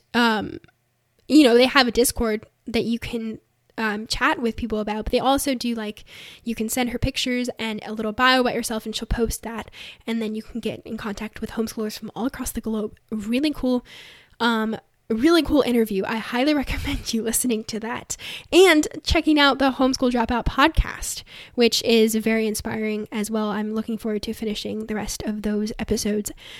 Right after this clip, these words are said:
Okay, so the next one is a generic. It is homeschool, um, sorry, homes-, yeah, homeschool face group, fa-, Facebook groups. This is an incredible resource, resource. So if you are a parent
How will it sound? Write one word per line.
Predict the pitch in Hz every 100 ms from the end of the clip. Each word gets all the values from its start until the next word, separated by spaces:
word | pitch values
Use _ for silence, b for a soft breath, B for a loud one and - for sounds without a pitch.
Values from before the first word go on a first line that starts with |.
| B B -
Okay, | 254
so | 226
the | 262
next | 320 381 -
one | 311 294
is | - 247 254
a | -
generic. | 240 240 220 202 - -
It | 233 233
is | 226 226 - B B B B -
homeschool, | 339 339 320 247 196 - -
um, | 247 226 - -
sorry, | - - - 226 - -
homes-, | 359 403 403 359
yeah, | 415
homeschool | - 427 453 403 415
face | 381 370 381 -
group, | 359 339 - _ -
fa-, | 403 370
Facebook | - 403 - 302
groups. | 277 233 - - B B B B B B
This | 247 311 453 403 - - b b -
is | 311 311 311 302 -
an | 269 285
incredible | 285 - - 294 381 403 262
resource, | 226 113 - - - - -
resource. | 247 233 220 - 277 -
So | - 262 247 233 -
if | 233 240
you | 240 330
are | 311
a | 262
parent | - 277 294 233